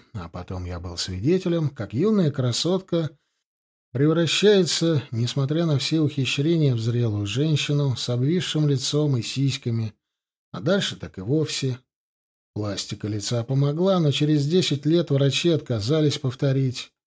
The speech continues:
Анализы показали, что сперва нужно решить проблемы с варикозом. Дальше пошло-поехало,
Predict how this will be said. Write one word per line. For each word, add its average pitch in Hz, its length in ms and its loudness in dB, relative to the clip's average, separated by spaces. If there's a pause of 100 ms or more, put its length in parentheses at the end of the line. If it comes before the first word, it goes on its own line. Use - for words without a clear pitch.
(300)
Анализы 156 520 0
показали, 110 720 -4 (300)
что - 200 -6
сперва 156 440 0
нужно 160 340 2
решить 147 400 0
проблемы 143 500 2
с 139 100 0
варикозом. 127 840 0 (760)
Дальше 110 440 -6
пошло-поехало, 110 1080 -4